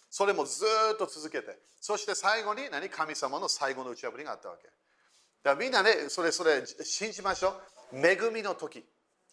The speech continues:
どのような悪い状-、状態でも、この、このコロナウイルスのね、みんな恐れ、全世界が恐れていても、私たちは恵みの時と信じなきゃいけない。その時に、「私はあなたに答える」。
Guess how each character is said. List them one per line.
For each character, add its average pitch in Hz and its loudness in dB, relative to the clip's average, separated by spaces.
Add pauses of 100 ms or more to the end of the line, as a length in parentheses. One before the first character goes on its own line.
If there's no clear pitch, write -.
(1800)
ど 160 8
の 247 8
よ 247 10
う - 4
な 202 6
悪 190 6
い 214 -2
状-、 208 0 (160)
状 190 0
態 185 2
で 170 -2
も、 110 -12 (560)
こ 190 4
の、 180 8
こ 170 6
の 160 6
コ 165 2
ロ 214 4
ナ 202 4
ウ 190 -4
イ - -4
ル 202 -2
ス 165 -4
の 160 -4
ね、 185 0
み 143 -6
ん 165 -10
な 170 4
恐 147 0
れ、 160 4
全 156 0
世 175 -2
界 165 4
が 139 0
恐 131 -2
れ 160 0
て 143 -6
い 117 -6
て 120 -6
も、 151 0
私 180 -2
た 185 0
ち - 0
は 123 2
恵 143 -2 (100)
み 156 -4
の 147 -2
時 175 -10
と 117 -6
信 123 -14
じ 117 -6
な 110 -2
き 107 -8
ゃ 95 -8
い 90 -10
け - -16
な 82 -20
い。 - -20 (1000)
そ 180 0
の 185 4
時 180 0
に、 143 0
「私 143 4
は 147 4
あ - 0
な 151 2
た 147 2
に 156 -8
答 127 -2
え 98 -2
る」。 - -14